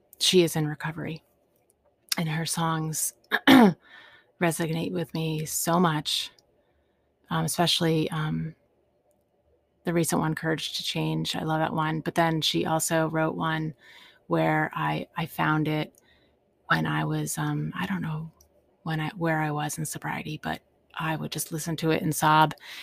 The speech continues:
It's the one where, <clears throat> um, Chandelier.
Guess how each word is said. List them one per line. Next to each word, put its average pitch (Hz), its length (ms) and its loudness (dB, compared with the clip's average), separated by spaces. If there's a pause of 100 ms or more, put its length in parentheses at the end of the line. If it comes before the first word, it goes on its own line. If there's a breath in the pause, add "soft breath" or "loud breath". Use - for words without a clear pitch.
(100)
It's - 200 6
the 185 100 8
one 175 300 8
where, 165 340 4 (240)
<clears throat> 226 340 12 (920)
um, 170 420 2 (1400 loud breath)
Chandelier. 233 680 8